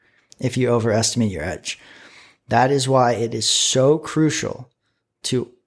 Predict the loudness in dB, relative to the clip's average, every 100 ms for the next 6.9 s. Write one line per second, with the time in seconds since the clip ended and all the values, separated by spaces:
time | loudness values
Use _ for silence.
0 | -4 0 4 4 4 2 0 -4 -6 -6
1 | -8 -14 -4 0 4 6 4 2 -2 -4
2 | 0 2 2 -2 -4 -8 -14 _ _ _
3 | -4 0 2 2 2 2 2 2 0 -2
4 | 0 0 -2 -6 -10 _ _ _ _ _
5 | _ _ -2 2 2 2 0 0 0 2
6 | 2 2 0 -2 -4 -6 -6 -8 -10